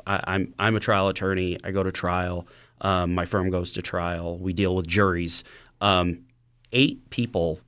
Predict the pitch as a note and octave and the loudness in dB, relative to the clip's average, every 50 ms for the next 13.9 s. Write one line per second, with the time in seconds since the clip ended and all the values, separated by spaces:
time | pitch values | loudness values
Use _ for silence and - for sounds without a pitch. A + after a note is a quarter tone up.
0 | _ _ - F2 G2 G#2 - - E2+ - - - F#2+ F#2+ F2 D#2+ - - - _ | _ _ -4 -2 -2 -2 -4 -8 -8 -8 -6 -4 -2 -2 -2 -4 -6 -10 -16 _
1 | _ - F#2+ F2+ F2+ F2 E2+ - - - - F#2+ F#2+ F2+ F2 E2+ E2 E2 D#2+ - | _ -4 -2 -2 0 0 -2 -4 -8 -8 -4 -2 -2 0 0 -2 -4 -6 -6 -10
2 | - _ _ - - _ _ _ _ - G2+ F#2 F#2+ G2+ G#2+ - - - - - | -12 _ _ -20 -20 _ _ _ _ -12 -4 0 2 2 2 0 -4 -12 -14 -16
3 | _ _ - - - - - - B2 B2 C3+ C3+ D3 A#2+ F#2+ F#2 F#2 A2 C#3 - | _ _ -20 -20 -20 -18 -2 2 4 4 6 6 4 4 4 4 2 2 2 0
4 | - - - F#2+ F2+ F2 E2+ - - - _ - A2 G#2+ F#2+ G2 F#2+ F2 E2+ F2 | -2 -4 -2 -2 -4 -2 -4 -6 -8 -10 _ -4 0 2 2 2 0 0 -2 0
5 | G2 G#2 G2 G#2+ A2+ A#2 A#2 G#2+ G#2+ A2+ G2+ G2+ G2 G2 F2+ - F#2+ F#2 - - | 2 4 4 6 4 4 4 4 4 4 4 4 4 2 0 -2 -6 -6 -2 0
6 | G#2 F#2+ F#2 F2+ F2 E2+ - - - - - - _ _ - - A2+ G#2+ G2 F2+ | 0 2 2 0 -2 -4 -8 -14 -20 -20 -20 -20 _ _ -6 0 2 2 2 2
7 | - - - F3 G3 F3 B2 A2 G#2+ F#2+ F#2+ G#2 A#2 A2 F#2 F2+ - - A2 G2+ | 2 4 6 6 6 6 6 6 6 6 6 4 4 2 0 -2 -2 -2 -2 -2
8 | - G2+ F#2 - - G2 F#2 - - F2 F2+ G2+ F#2 F2+ E2+ E2 - - F#2 F2 | -2 -4 -4 -4 -4 -4 -4 -4 -2 -2 0 0 0 -2 -4 -4 -6 -6 -6 -4
9 | F2+ E2+ F2 E2+ F2 G2+ G2+ F2 - - - - - G#2 F#2+ F2 F#2 F#2 F#2 - | -4 -6 -6 -2 0 0 0 0 -2 -6 -10 -8 -6 -6 -4 -2 -2 -2 -2 -4
10 | - - G2 F2+ F2 F#2 - G2+ F#2 F2+ F2+ F2+ - - G#2 F2+ - F2+ - - | -4 -4 -2 -2 -2 -2 -4 -4 -4 -4 -4 -4 -2 -2 -4 -4 -4 -6 -6 -4
11 | F#2 F2 F2 - - G2+ F2+ F2 - - - - - - _ - F#2+ F2+ - - | -4 -4 -4 -4 -6 -6 -6 -6 -8 -10 -18 -20 -20 -12 _ -4 -4 -4 -4 -6
12 | - _ _ _ _ _ - A2+ F#2+ - - - B2 A#2+ A2+ - G#2+ E2 G#2 G#2 | -10 _ _ _ _ _ -2 -2 -2 0 2 4 4 4 4 2 2 2 4 2
13 | F#2+ F#2+ G2 G2+ G#2+ G2 E2 F2+ G2 G2+ F2 - F2 E2+ E2 F#2+ - | 4 4 4 4 4 4 4 4 2 2 2 0 -2 -2 -2 -4 -4